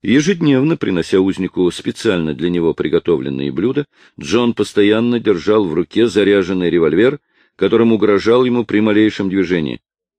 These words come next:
Этот последний не решался напасть на слугу герцога.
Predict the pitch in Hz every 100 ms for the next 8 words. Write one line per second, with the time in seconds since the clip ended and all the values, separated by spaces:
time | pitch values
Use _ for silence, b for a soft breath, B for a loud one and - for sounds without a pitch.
0 | _ _ _ _ _ _ _ - 110 117
1 | - - 98 - 95 104 98 104 104 104
2 | 98 - 110 98 104 95 95 107 82 -
3 | - 76 76 - 80 76 73 113 95 107
4 | 107